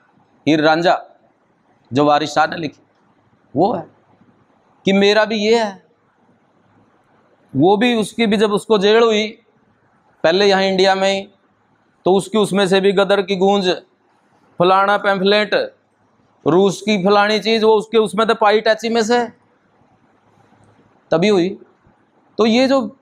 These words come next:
उसकी चेतना का जो विकास हुआ, वो अपने समय के साहित्य को और अपने से पहले के साहित्य को पढ़ के ही तो हुआ।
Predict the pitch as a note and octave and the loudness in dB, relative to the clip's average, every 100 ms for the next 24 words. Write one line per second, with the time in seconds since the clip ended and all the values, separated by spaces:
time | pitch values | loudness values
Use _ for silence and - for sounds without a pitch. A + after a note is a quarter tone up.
0 | - F#3+ - A#3+ A3 G#3 G#3+ A3+ A3+ A3 | -6 -6 -2 -2 0 0 0 0 0 0
1 | G3 - G#3+ G#3+ E3 B2+ E3+ - _ _ | 0 2 0 0 -2 0 -2 -6 _ _
2 | _ _ _ _ _ _ _ C#3+ F#3 A#3 | _ _ _ _ _ _ _ -2 2 2
3 | G3+ G#3 A3+ A3 F#3+ G3+ G3+ G#3 E3 E3 | 0 0 -2 0 0 0 0 0 0 0
4 | D#3+ G3 F#3+ G#3+ A#3 _ _ _ _ _ | 0 -2 0 -2 -2 _ _ _ _ _
5 | _ _ _ - E3+ - F#3 G3+ G3+ G#3 | _ _ _ -2 0 0 -2 -2 0 0
6 | G#3 E3+ G3 A3 G#3 G3 - F3 E3+ G3+ | 0 0 2 0 0 -4 -2 -2 0 0
7 | F#3 E3+ G3 G3+ B3+ A#3+ D#3+ G#3 | -2 0 -2 0 0 0 0 -2